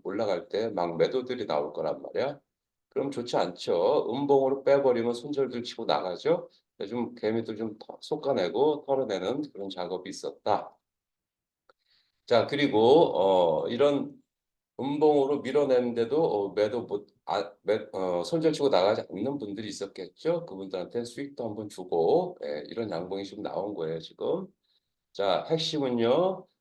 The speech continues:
거래량의 변화가 보이고 있고, 삼 거래일 보이고 있고, 자, 그 다음에 양봉으로 밀어 올리고 있다. 예, 좋은, 좋은 거죠. 자, 그럼 이 종목이 어떻게 되겠어요? 예,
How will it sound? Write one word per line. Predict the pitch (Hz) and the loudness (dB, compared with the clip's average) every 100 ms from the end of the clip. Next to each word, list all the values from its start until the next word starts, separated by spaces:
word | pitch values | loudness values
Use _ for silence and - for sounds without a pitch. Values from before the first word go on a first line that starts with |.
| _ | _
거래량의 | - 110 131 131 123 120 117 | -6 -2 2 2 4 2 0
변화가 | 107 104 104 113 98 | -2 -2 -2 -2 -4
보이고 | 90 90 104 | -8 -6 -6
있고, | 80 - 78 73 78 127 165 180 | -8 -8 -6 -2 0 2 2 0
삼 | 160 107 104 | -4 -8 -4
거래일 | 92 87 98 - | -4 -4 -4 -8
보이고 | 80 80 80 104 | -8 -8 -8 -10
있고, | - - 104 92 - _ _ _ - | -10 0 2 2 -2 _ _ _ -10
자, | 82 85 | -10 -8
그 | 85 | -2
다음에 | 92 85 78 71 101 147 135 | 0 2 0 0 -2 -2 -2
양봉으로 | 82 82 82 80 80 113 | -4 -8 -6 -4 -4 -6
밀어 | - 90 | -6 -8
올리고 | 85 - 80 | -8 -8 -14
있다. | - - 69 - 147 151 - | -12 -10 -6 -4 -4 -8 -16
예, | - _ _ | -20 _ _
좋은, | - 98 110 107 - | -10 -8 -6 -8 -8
좋은 | - 127 | -6 -4
거죠. | 120 107 160 - _ _ _ _ _ _ _ _ | -2 -2 -6 -8 _ _ _ _ _ _ _ _
자, | - 123 | -6 -6
그럼 | 120 160 156 | 2 2 4
이 | |
종목이 | 139 139 135 131 | 2 4 4 4
어떻게 | 104 95 117 117 | 4 4 -2 -4
되겠어요? | 98 82 - - - - _ 73 | -4 -6 -8 -10 -10 -12 _ -16
예, | 71 | -14